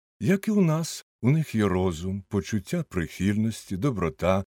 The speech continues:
усвідомлення обов'язку, вдячність, вірність у дружбі, здатність обурюватися несправедливістю,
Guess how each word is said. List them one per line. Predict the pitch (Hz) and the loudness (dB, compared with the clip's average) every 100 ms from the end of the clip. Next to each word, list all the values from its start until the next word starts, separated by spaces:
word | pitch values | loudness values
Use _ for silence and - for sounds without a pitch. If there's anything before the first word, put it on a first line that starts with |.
| _ | _
усвідомлення | 113 117 - 123 156 190 127 98 82 | -6 -6 0 0 4 4 4 2 2
обов'язку, | 76 60 92 101 117 120 - 120 120 _ _ - | -2 0 2 2 0 -8 -10 -10 -10 _ _ -18
вдячність, | 131 - - 117 - 131 123 - - | -6 2 4 4 0 -4 -4 -6 -8
вірність | 92 196 156 82 76 - - | 0 0 0 -4 -6 -10 -8
у | 95 | -8
дружбі, | 80 87 110 120 117 120 127 _ _ - | -4 0 2 2 -2 -4 -4 _ _ -12
здатність | 92 110 196 214 - 147 - - | -8 0 2 2 -2 -4 -4 -6
обурюватися | 120 113 82 123 135 131 127 123 - 107 | 0 0 4 4 4 2 2 -2 0 0
несправедливістю, | 101 - - 82 85 71 92 143 143 - - 135 | 0 -2 -4 -2 -2 0 2 2 2 -6 -6 -6